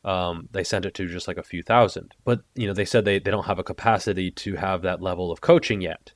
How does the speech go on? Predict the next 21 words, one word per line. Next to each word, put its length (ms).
But 80
then 140
five 220
days 180
later, 440
they 100
make 220
a 20
YouTube 380
video 240
about 260
it, 160
which 180
has 260
far 280
more 240
reach 340
to 100
the 80
million 300
subscribers. 800